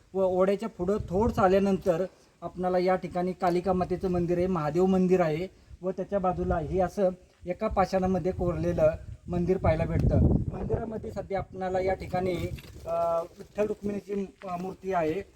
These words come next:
परंतु या ठिकाणचा परिसर आणि सर्व पाहता हे मंदिर खूप पुरातन असावे, कारण या ठिकाणी खूप मोठ्या प्रमाणात विरगळसुद्धा आहेत, त्याही सर्व, सर्व दाखवतो. अतिशय पुरातन, अ, मंदिर आहे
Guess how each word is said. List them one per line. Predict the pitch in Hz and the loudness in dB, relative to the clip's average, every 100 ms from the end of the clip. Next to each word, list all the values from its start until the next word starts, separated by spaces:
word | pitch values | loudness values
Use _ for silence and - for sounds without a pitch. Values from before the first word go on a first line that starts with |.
| _ _ - | _ _ -8
परंतु | 185 196 208 208 | -6 -6 -2 0
या | 208 | 0
ठिकाणचा | 208 190 185 185 | -2 -6 -8 -8
परिसर | 196 208 208 202 202 143 - _ _ - | -4 -2 -2 -2 -2 -2 -10 _ _ -12
आणि | 175 196 202 | -6 -4 -6
सर्व | 190 208 202 | -6 -4 -4
पाहता | 208 170 196 180 | -2 -4 -2 -6
हे | 180 175 196 | -6 -6 -4
मंदिर | 190 185 196 196 196 | -4 -2 -2 -2 -6
खूप | 196 202 - | -8 -10 -8
पुरातन | 196 185 190 | -8 -6 -6
असावे, | 180 175 156 185 - - _ 165 | -6 -4 -4 -6 -10 -20 _ -8
कारण | 170 190 | -6 -4
या | 190 | -4
ठिकाणी | 190 180 185 - | -6 -10 -12 -10
खूप | 196 196 | -12 -10
मोठ्या | 165 185 | -10 -10
प्रमाणात | 185 180 185 180 190 | -8 -4 -4 -4 -6
विरगळसुद्धा | 185 180 190 190 180 180 | -6 -2 -4 -4 -2 0
आहेत, | 165 190 _ _ _ _ | 0 -4 _ _ _ _
त्याही | 196 185 196 | -4 -2 -4
सर्व, | 202 185 | -4 -8
सर्व | 180 180 185 | -8 -6 0
दाखवतो. | 185 175 175 165 185 - _ _ - | 0 -2 -6 -6 -8 -10 _ _ -14
अतिशय | 202 196 208 | -10 -2 0
पुरातन, | 208 208 202 208 202 202 | 0 -2 -2 -2 -2 0
अ, | 196 196 196 196 | 0 -2 -4 -4
मंदिर | 180 180 190 | -4 0 0
आहे | 180 165 | 0 0